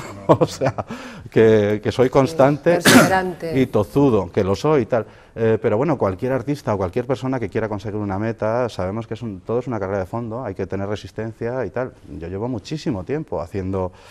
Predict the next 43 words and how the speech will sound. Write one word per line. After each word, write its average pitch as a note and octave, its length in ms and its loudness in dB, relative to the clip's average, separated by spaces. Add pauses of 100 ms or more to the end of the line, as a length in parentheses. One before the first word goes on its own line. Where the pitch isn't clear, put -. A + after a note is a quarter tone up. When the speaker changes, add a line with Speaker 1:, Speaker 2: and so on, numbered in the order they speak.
(240)
Speaker 1:
haciendo G2 380 -4
cortos, C#3+ 640 0
no F#2 80 -4
he G2 60 -2
hecho G2+ 160 -6
ningún F#2 320 -4
largo C#3+ 400 2 (340)
y F#2 100 -8
bueno, A#2+ 300 -2
y F#2 60 -2
ahora G2+ 280 -2
nos A#2 220 -8
han, A#2 480 -8
nos F#2 140 -8
han A2+ 100 0
dado B2+ 140 4
esta B2 180 -4
alegría, G2 580 0
¿no? A#2 200 -4 (360)
Pero G2+ 140 0
yo A2 80 2
creo C3+ 140 0
que D3+ 40 -4
tenemos A#2 280 -4
que C#3 80 -4
transmitir, A#2 380 -4
estamos B2 280 -6
obligados A2+ 300 -4
a A#2 60 -8
transmitir A2 540 -2
los G2 300 -6
que, F#2 300 -4
bueno, A2+ 280 0 (320)
los F2+ 200 -10
que F#2 80 -10
de F2 240 -4
alguna A2 280 -4
manera A#2+ 280 -6
nos F#2 140 -12
han G#2 120 -8
reconocido G#2 540 -4
alguna A#2 340 -2
vez, B2+ 240 2